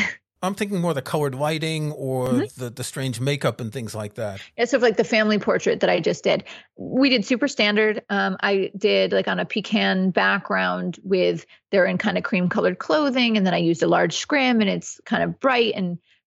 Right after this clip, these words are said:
Speaker 1: and warm tone. We did that for them, and then I put them, uh, did some that were window lit, that were on a canvas background. And then, you know, I shot the family in a variety of these,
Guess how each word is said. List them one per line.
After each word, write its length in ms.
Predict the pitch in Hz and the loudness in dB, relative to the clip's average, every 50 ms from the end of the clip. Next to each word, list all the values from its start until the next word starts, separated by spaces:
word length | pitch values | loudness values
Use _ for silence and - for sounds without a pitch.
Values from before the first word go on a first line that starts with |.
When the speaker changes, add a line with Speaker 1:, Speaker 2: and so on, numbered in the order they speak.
| _ - | _ -4
Speaker 1:
and 300 | 202 190 180 175 180 - | -2 -2 0 -2 -4 -4
warm 360 | 220 214 247 240 247 247 226 | -2 0 2 2 2 2 0
tone. 360 | - 220 240 220 214 214 196 | 0 2 2 2 2 2 2
We 80 | 190 185 | 2 2
did 160 | 165 190 170 | 2 2 2
that 220 | 214 208 214 - | 2 0 0 -2
for 100 | - 208 | -2 -2
them, 160 | 214 214 202 | 0 0 0
and 80 | 196 196 | 0 0
then 100 | 220 220 | 0 0
I 60 | 240 | -2
put 220 | 226 - 247 - 247 | -2 -2 -2 0 0
them, 260 | 233 220 214 202 190 - _ _ _ _ _ _ | -2 0 0 -2 -4 -6 _ _ _ _ _ _
uh, 260 | 196 208 196 185 180 - - _ _ _ _ _ | 0 0 2 2 0 -2 -4 _ _ _ _ _
did 160 | 233 190 - | -2 0 0
some 180 | 226 196 185 | 0 0 2
that 140 | 185 180 - | 2 2 2
were 80 | - 185 185 | 2 2 4
window 300 | 208 240 254 247 247 240 | 2 4 4 6 6 6
lit, 380 | 240 240 240 233 233 - - - _ - | 6 6 4 4 4 2 0 -4 _ -4
that 280 | 180 202 180 175 - 190 | 0 0 0 0 0 -2
were 240 | 185 185 175 175 - | 0 0 0 0 0
on 140 | 180 180 165 | -2 -2 -2
a 60 | 175 | -4
canvas 400 | - - 208 185 180 175 190 - | -4 -4 -2 -2 -2 -2 -4 -2
background. 680 | - 269 269 254 247 - 240 220 220 214 202 202 190 - _ _ _ _ _ _ - | 0 0 0 0 0 0 0 0 0 0 0 -2 -4 -6 _ _ _ _ _ _ -4
And 140 | 208 214 | 0 2
then, 380 | 220 214 208 208 202 196 190 - - _ - | 2 2 2 2 0 -2 -4 -6 -10 _ -4
you 80 | 208 | -2
know, 40 | 190 | 0
I 40 | 196 | 0
shot 200 | - 247 226 - | 2 0 0 0
the 40 | 214 | -2
family 380 | 185 - 226 208 208 202 202 196 | -4 -2 0 0 0 0 0 0
in 60 | 190 | -2
a 40 | 190 | 0
variety 360 | 160 190 190 185 196 190 190 | 0 0 2 2 2 2 0
of 80 | 180 165 | 0 0
these, 260 | 170 175 180 170 | -2 -4 -4 -6